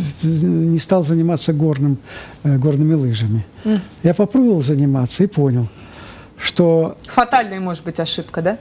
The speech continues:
Speaker 1: Нет, не в том дело, что фатальная. Вот если у меня с этой горки получится, я два
Speaker 2: Ага.
Speaker 1: раза проеду, полезу на более крутую, пока же её не сломаю. Поэтому я понял, что перспектива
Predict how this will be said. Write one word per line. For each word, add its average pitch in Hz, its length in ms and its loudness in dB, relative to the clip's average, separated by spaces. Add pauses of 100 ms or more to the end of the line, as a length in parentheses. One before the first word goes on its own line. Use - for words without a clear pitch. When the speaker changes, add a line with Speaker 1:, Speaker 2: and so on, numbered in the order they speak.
Speaker 1:
Нет, 208 640 2
не 208 80 4
в - 60 -6
том 247 200 4
дело, 175 140 2
что - 160 -2
фатальная. 131 600 0 (380)
Вот - 140 0
если 220 240 2
у - 20 4
меня 226 100 4
с - 100 0
этой 226 180 2
горки 220 300 2
получится, 233 640 0
я 151 140 4
два 185 160 4
Speaker 2:
Ага. 196 80 4
Speaker 1:
раза 160 100 -2
проеду, 202 400 2
полезу 185 400 2
на 196 100 4
более 165 240 2
крутую, 151 360 0
пока 175 280 2
же 160 140 2
её 156 100 2
не 139 100 2
сломаю. 135 480 0 (520)
Поэтому 196 300 2
я 202 80 2
понял, 196 260 2
что 185 160 -2
перспектива 202 840 2